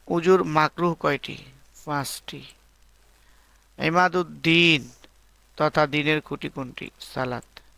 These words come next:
সাইদুন শব্দের অর্থ কি? মাটি। আর শো শব্দের আবিধানিক অর্থ কি? কৃপণতা। তাকদির পরিবর্তন হয় কিসের মাধ্যমে? দোয়ার মাধ্যমে।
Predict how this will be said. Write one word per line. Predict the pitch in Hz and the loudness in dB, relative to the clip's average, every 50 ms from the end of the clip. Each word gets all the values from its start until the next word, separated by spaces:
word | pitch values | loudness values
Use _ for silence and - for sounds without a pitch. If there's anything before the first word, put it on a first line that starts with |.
| _ _ _ _ _ _ _ _ _ _ _ _ _ _ _ _ _ _ _ _ _ _ _ _ _ _ _ _ _ _ _ _ _ _ _ _ _ - | _ _ _ _ _ _ _ _ _ _ _ _ _ _ _ _ _ _ _ _ _ _ _ _ _ _ _ _ _ _ _ _ _ _ _ _ _ -14
সাইদুন | - - 165 175 180 180 180 180 185 185 | -4 0 2 4 4 4 4 2 2 2
শব্দের | 165 175 156 110 - 147 143 | 2 2 2 2 0 -2 -2
অর্থ | 135 - - 139 | -2 -4 -8 -12
কি? | - 143 | -10 -10
মাটি। | 131 131 135 135 131 - - 131 123 127 - - - _ _ _ _ _ _ _ _ _ _ _ _ _ _ _ _ _ _ _ _ _ _ _ _ _ _ _ _ _ _ _ _ _ _ _ _ _ _ _ _ _ _ _ _ _ _ - - | -8 -6 -4 -4 -4 -6 -8 -12 -12 -14 -16 -20 -20 _ _ _ _ _ _ _ _ _ _ _ _ _ _ _ _ _ _ _ _ _ _ _ _ _ _ _ _ _ _ _ _ _ _ _ _ _ _ _ _ _ _ _ _ _ _ -14 -8
আর | 180 143 | -4 -2
শো | - - - 170 175 175 156 | 0 0 2 2 2 2 2
শব্দের | - 160 147 123 - 170 | 2 0 0 2 2 2
আবিধানিক | 165 151 143 139 151 143 147 - | 2 2 0 -2 -2 -2 -2 -2
অর্থ | 143 143 - - - | -4 -6 -8 -8 -12
কি? | 131 - - 131 127 - _ _ - | -14 -14 -14 -18 -18 -20 _ _ -10
কৃপণতা। | - 147 151 151 - - - 151 143 139 127 - - - 139 - - _ _ _ _ _ _ _ _ _ _ _ _ _ _ _ _ _ _ _ _ _ - | -4 -2 -2 -2 -2 -2 -4 -2 -2 -4 -6 -8 -10 -12 -12 -14 -18 _ _ _ _ _ _ _ _ _ _ _ _ _ _ _ _ _ _ _ _ _ -2
তাকদির | 160 160 156 143 147 165 175 170 165 | 0 0 0 0 0 0 0 0 0
পরিবর্তন | - 170 160 160 156 156 160 143 - - 160 156 | 0 0 0 2 2 2 2 2 2 0 0 2
হয় | 151 147 147 147 147 143 | 2 4 4 4 4 2
কিসের | - - 143 - - 147 139 135 | 0 -4 -4 -2 -2 -2 -2 -4
মাধ্যমে? | 135 127 - - 127 123 - - 131 127 _ _ _ _ _ _ _ _ 165 | -6 -8 -8 -8 -10 -10 -10 -12 -14 -18 _ _ _ _ _ _ _ _ -18
দোয়ার | 156 135 - 139 135 135 135 135 | -14 -8 -4 -2 0 0 0 -2
মাধ্যমে। | 127 135 - - - 135 - - 135 | -4 -8 -10 -12 -14 -16 -16 -16 -20